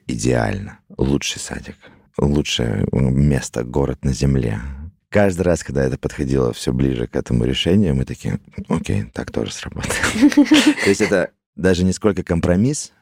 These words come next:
по-любому есть желание, чтобы было хорошее место, там хорошее что-то, но ты начинаешь смещать, когда у тебя вот этот см-, взгляд в будущее, кажется, что должно быть только самое лучшее,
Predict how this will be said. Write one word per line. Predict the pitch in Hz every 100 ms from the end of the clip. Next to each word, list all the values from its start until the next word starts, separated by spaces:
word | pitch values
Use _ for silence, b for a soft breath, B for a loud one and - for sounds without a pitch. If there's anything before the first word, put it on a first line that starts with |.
| _ -
по-любому | 82 80 87 73
есть | 62
желание, | 57 71 69 64
чтобы | 60 62 57
было | 58
хорошее | - 52 62 - 58
место, | 57 55 - -
там | -
хорошее | - - - - -
что-то, | - - 82
но | 80 73 -
ты | 87
начинаешь | 85 - 90 85 - - - -
смещать, | - 90 85 - 71
когда | 76 78
у | 80
тебя | 76 76
вот | 73
этот | 71
см-, | - - - -
взгляд | 80 92 82
в | 78
будущее, | 135 113 87 73
кажется, | 71 95 85 -
что | 78
должно | 78
быть | 76 -
только | 98 82 76
самое | - 73 73 80
лучшее, | 135 - - -